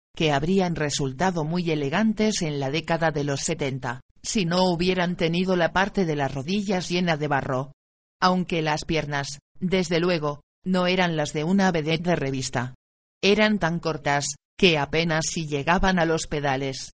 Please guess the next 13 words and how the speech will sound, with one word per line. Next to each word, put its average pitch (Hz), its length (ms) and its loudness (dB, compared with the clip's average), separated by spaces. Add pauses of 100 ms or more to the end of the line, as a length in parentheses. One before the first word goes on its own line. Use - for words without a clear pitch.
(120)
y 208 180 2
se 190 180 2
notaba 175 540 0
que 214 140 2
le 170 140 2
temblaban 180 540 2
ligeramente 165 720 0
por 151 200 -2
debajo 165 440 0
de 165 140 0
la 135 120 -2
fina 165 360 0
tela. 135 320 -6